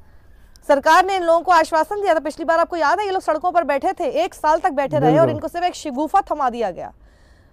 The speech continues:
Speaker 1: और लगातार गोदी मीडिया आपके सामने ये बोलता रहा, "अरे सरकार बात तो कर रही है, बात तो कर रही है, बात तो करना चाह रही है, आप लोग बात क्यों नहीं करते हैं, बात करके क्यों नहीं सारे हल निकालते हैं,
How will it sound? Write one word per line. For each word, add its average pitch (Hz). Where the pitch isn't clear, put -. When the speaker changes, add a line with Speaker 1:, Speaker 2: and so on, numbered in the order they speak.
Speaker 1:
और 262
लगातार 381
गोदी 320
मीडिया 320
आपके 302
सामने 294
ये 294
बोलता 262
रहा, 262
"अरे 349
सरकार 302
बात 262
तो 330
कर 302
रही 330
है, 339
बात 269
तो 339
कर 311
रही 320
है, 330
बात 277
तो 330
करना 294
चाह 285
रही 311
है, 320
आप 294
लोग 320
बात 294
क्यों 349
नहीं 339
करते 285
हैं, 254
बात 330
करके 311
क्यों 285
नहीं 302
सारे 285
हल 269
निकालते 269
हैं, 240